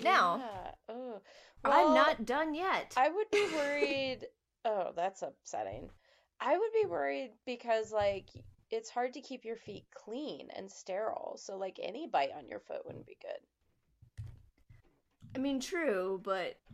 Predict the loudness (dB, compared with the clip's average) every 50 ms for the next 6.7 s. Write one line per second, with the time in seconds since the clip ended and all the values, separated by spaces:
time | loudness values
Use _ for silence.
0 | -20 -20 -20 _ _ _ _ _ -18 -14 -14 -12 -10 -8 -8 -6 -6 -4 -6 -6
1 | -6 -6 -6 -8 -8 -8 -10 -10 -10 -10 -12 -14 -16 -20 -18 _ -10 -8 -8 -10
2 | -14 -16 -18 -20 -20 -20 -20 -20 _ _ _ _ _ _ _ _ _ _ _ _
3 | _ -16 -14 -10 -8 -8 -8 -6 -6 -8 -8 -8 -10 -10 -10 -10 -8 -8 -8 -8
4 | -10 -10 -12 -10 -10 -10 -12 -12 -10 -8 -6 -6 -8 -8 -10 -10 -10 -10 -10 -10
5 | -10 -10 -10 -10 -10 -14 -14 -10 -6 -6 -4 -4 -6 -6 -8 -10 -10 -10 -10 -12
6 | -14 -14 -16 -18 _ -18 -12 -10 -10 -8 -8 -10 -12